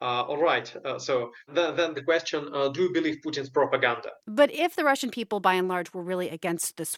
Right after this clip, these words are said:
Speaker 2: war, wouldn't they let it be known? I mean,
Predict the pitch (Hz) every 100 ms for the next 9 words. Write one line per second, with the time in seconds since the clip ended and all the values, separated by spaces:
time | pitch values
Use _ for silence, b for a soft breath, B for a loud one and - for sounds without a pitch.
0 | - 160 151 156 170 226 285 320 320 277
1 | 262 269 233 208 190 220 202 208 196 196
2 | 175 147 160 185 180